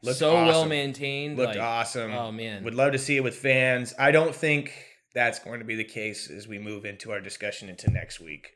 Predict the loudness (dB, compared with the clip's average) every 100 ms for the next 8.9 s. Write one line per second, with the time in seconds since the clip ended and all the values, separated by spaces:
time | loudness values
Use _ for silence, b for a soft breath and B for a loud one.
0 | -12 -10 -10 -12 -12 -10 -10 -10 -16 -16
1 | -16 -16 -16 -18 -16 -12 -12 -12 -14 -12
2 | -14 -18 _ -18 -12 -6 -4 0 0 0
3 | -2 -6 _ _ -10 -10 -10 -10 -8 -8
4 | -8 -8 -8 _ -14 -14 -14 _ b b
5 | b b -12 -10 -12 -14 _ 0 4 4
6 | 4 0 -4 -14 _ _ _ _ -2 6
7 | 8 8 8 4 4 2 4 4 4 2
8 | -6 b b b 0 4 4 4